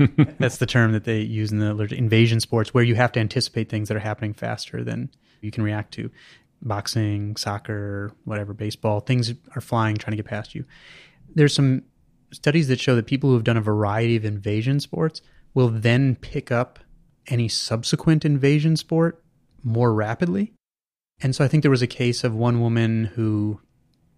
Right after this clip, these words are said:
Speaker 2: had played a variety of sports, and then it only took her, like, five hundred hours to become one of the best basketball players in the world. But she'd played netball, and she'd played a whole bunch of other sports, volleyball and all this stuff.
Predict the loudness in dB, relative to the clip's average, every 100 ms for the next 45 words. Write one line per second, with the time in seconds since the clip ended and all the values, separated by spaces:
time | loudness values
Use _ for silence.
0 | _ _ _ -6 -6 -2 0 0 -4 _
1 | _ _ 0 2 4 2 0 0 0 0
2 | 0 0 -2 -4 -4 -4 -2 -4 -8 -14
3 | -2 0 2 0 -2 0 0 0 -4 -4
4 | -4 -4 -4 -8 -8 -10 -10 -10 -12 -10
5 | -10 -8 -8 -8 -8 -8 -10 -6 -6 -2
6 | -2 -2 -6 _ _ _ _ _ -4 0
7 | 0 2 4 6 4 2 0 0 -2 -2
8 | -2 -2 -4 -6 -6 -6 -10 -10 -10 -10
9 | _ -8 -6 -4 -4 -4 -4 -4 -8 -10
10 | -10